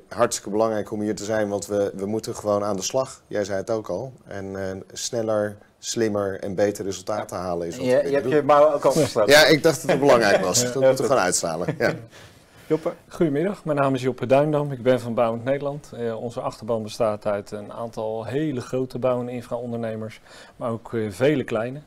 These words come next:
Speaker 3: Die werken allemaal in de keten samen, in wisselende samenstellingen. En, eh, ze willen heel graag verder met de digitalisering, want ze merken dat het, eh, hun ontzettend helpt.
Speaker 2: Mhm.
Speaker 3: Ehm,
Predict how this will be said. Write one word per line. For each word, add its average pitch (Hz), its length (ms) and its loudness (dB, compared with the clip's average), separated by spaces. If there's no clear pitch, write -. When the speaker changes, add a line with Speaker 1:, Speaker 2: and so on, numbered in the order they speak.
Speaker 3:
Die 117 120 -6
werken 127 260 2
allemaal 143 300 4
in 131 80 0
de 127 60 -6
keten 127 300 0
samen, 113 500 -2
in 110 200 -8
wisselende 123 400 -4
samenstellingen. 117 1200 -2
En, 107 420 -4
eh, 107 400 -8
ze - 140 -4
willen 160 220 6
heel 160 280 6
graag 147 320 6
verder 139 320 0
met 127 140 -4
de - 60 -16
digitalisering, 117 800 -2
want 107 120 -10
ze - 120 -10
merken 123 300 -2
dat 107 120 -2
het, 107 280 -10
eh, 98 60 -6
hun 104 300 -8
ontzettend 123 500 -6
helpt. 147 420 -6
Speaker 2:
Mhm. 113 360 -10
Speaker 3:
Ehm, 117 460 0